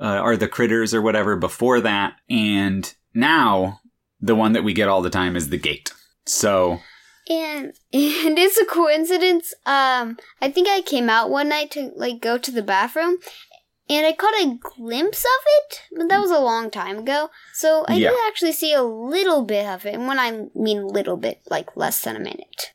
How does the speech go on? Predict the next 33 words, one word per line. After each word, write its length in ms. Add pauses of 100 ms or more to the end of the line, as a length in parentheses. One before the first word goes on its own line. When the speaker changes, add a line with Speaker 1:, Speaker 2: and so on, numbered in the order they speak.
Speaker 1:
No, 280
I 120
think 220
you 80
saw, 340
like, 320 (320)
five 460
minutes 540
or 140
so, 320
maybe. 960 (440)
You 120
know, 100
one 240
to 60
five 260
minutes, 520 (440)
that's 200
more 240
than 140
Al 280
has 200
seen 280
of 140
a 80
lot 240
of 80
the 100
things 340
that 160
we 80
Speaker 2:
Yeah. 280
Speaker 1:
do 140